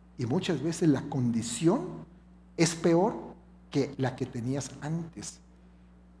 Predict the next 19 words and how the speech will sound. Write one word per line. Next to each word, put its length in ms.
Caes 300
más 240
hondo, 380
más 240
al 80
fondo. 500
¿Mm? 120
Pero 140
entonces 400
ahí 80
podemos 340
preguntarnos, 800
si 240
no 220
es 80
posible 720
cambiar 400
nuestra 440
vida 440